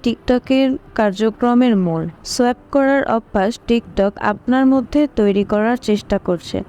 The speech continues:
যেমন জিমে যাওয়ার মতো জটিল অভ্যাস গড়ে তুলতে অনেক সময় লাগে, TikTok-এর সোয়াইপ করা খুব সহজ এবং দ্রুত স্বয়ংক্রিয় হয়ে যায়, কারণ TikTok ভিডিওগুলো ছোট।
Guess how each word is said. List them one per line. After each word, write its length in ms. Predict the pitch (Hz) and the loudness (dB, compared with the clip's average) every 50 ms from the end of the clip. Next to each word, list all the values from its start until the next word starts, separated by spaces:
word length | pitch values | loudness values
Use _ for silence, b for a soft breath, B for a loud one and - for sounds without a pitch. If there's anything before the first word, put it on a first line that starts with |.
| - - | -4 0
যেমন 440 | 240 269 262 226 190 190 208 262 - - - - 220 | 2 2 2 2 2 0 0 -2 -4 -6 -8 -4 -2
জিমে 360 | 208 233 254 262 277 294 285 | 2 2 4 4 4 4 2
যাওয়ার 320 | 240 247 220 214 214 214 | 2 2 2 2 2 2
মতো 320 | 214 202 202 190 - 202 190 | 2 2 2 0 0 -2 -2
জটিল 380 | 180 196 196 - 254 254 254 | 0 -2 0 0 0 0 2
অভ্যাস 400 | - 247 233 - - 269 262 240 208 - | 0 -2 -2 -2 -2 0 0 0 0 0
গড়ে 240 | 202 202 202 208 | 0 2 2 0
তুলতে 440 | 208 - - 202 185 - - 214 220 - | 0 0 -2 -2 -2 -2 -2 -4 -4 -2
অনেক 340 | - - 277 294 320 320 - | -2 0 0 2 2 0 -2
সময় 300 | - - 214 185 180 180 | -2 -4 -2 -2 -2 -2
লাগে, 280 | 170 170 165 165 190 190 - - - | -2 -2 -2 -2 -4 -8 -8 -4 -2
TikTok-এর 560 | - 254 233 - - 254 247 - 254 254 254 | 0 0 0 0 0 0 2 2 2 2 2
সোয়াইপ 300 | 240 - - 208 202 196 - - - | 0 -2 0 0 0 0 -2 -4 -2
করা 260 | 214 214 214 208 214 - | 0 2 2 0 -2 -2
খুব 180 | - - 285 262 | -2 -4 -4 -4
সহজ 680 | - - - - 285 269 269 269 285 294 294 285 - - - - - - | -4 -10 -4 -2 0 0 2 2 2 0 0 0 -4 -16 -18 -14 -8 -2
এবং 420 | - 262 262 202 196 196 220 269 - - - - | 0 2 2 2 2 0 0 -2 -4 -8 -4 -2
দ্রুত 360 | 233 208 226 240 262 262 - 277 | 0 2 2 2 2 2 2 2
স্বয়ংক্রিয় 920 | 285 277 - - - 233 240 262 277 277 269 - - - 285 294 302 285 | 0 0 -2 -2 0 0 2 2 0 -2 -4 -6 -2 0 2 2 2 2
হয়ে 320 | 233 190 196 185 180 180 | 0 0 0 0 0 0
যায়, 280 | 170 185 175 170 - 196 190 - - - | 0 -2 -4 -4 -4 -6 -10 -12 -10 -4
কারণ 380 | - 208 196 180 185 202 240 285 - - - | -2 0 0 0 0 0 -2 -2 -4 -2 -2
TikTok 440 | 214 202 185 - - 196 190 185 180 185 - | -2 -2 -2 -2 -2 0 0 0 0 -2 -2
ভিডিওগুলো 680 | 208 196 202 226 233 240 240 233 247 254 254 269 285 | -2 0 2 2 2 2 2 4 4 4 4 2 0
ছোট। 380 | 285 - - - 190 - - | -2 -4 -4 -4 -4 -2 -2